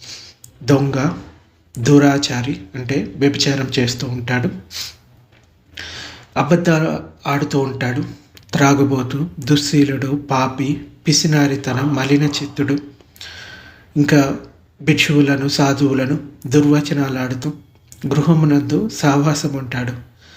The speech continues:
అతని భార్య అహింసావాది,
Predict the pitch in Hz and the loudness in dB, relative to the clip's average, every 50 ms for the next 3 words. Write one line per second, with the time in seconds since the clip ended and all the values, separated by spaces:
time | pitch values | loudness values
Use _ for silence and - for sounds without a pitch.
0 | - - - - - - - 165 165 - 180 170 170 156 135 143 151 160 160 156 | -20 -20 -20 -20 -20 -4 0 0 2 4 4 4 4 2 2 2 0 2 2 0
1 | 139 131 135 170 175 - _ 131 127 117 165 180 185 - 190 165 135 127 123 123 | -2 -2 -4 -8 -12 -10 _ -6 -2 2 2 2 2 2 0 -2 -2 -2 -4 -4
2 | 123 120 123 123 - | -4 -6 -6 -8 -10